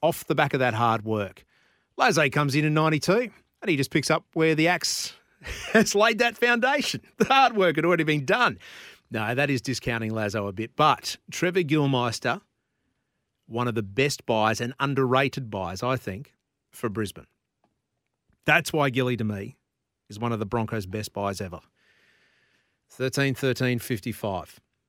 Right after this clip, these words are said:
Over to you. Who has been Brisbane's best recruit and why? Uh, Cigna Power Bank up for grabs for our best, uh, caller of the day, which is outstanding stuff. You know, we've put this poll on social media as well. Uh, we've put it on Twitter.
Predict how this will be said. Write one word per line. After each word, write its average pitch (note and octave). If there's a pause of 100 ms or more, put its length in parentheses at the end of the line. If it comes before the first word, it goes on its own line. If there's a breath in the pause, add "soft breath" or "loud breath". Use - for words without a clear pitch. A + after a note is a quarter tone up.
(480)
Over B2
to B2+
you. G#2 (220)
Who E3
has D3
been A2+
Brisbane's G#2+
best B2+
recruit - (680)
and A2+ (300)
why? G2 (480 loud breath)
Uh, D3
Cigna F3
Power G3+
Bank F#3+
up F3+
for E3+
grabs F3
for F3
our D3
best, -
uh, C#3+
caller E3
of D3
the D3+
day, F3+
which G#3
is C3
outstanding C#3+
stuff. F#3
You G#3+
know, A#3+
we've C4
put C#4
this B3+
poll G#3
on E3+
social E3+
media D#3
as B2
well. F#3+ (300 loud breath)
Uh, F#3
we've E3+
put G3
it F3
on C#3
Twitter. B3+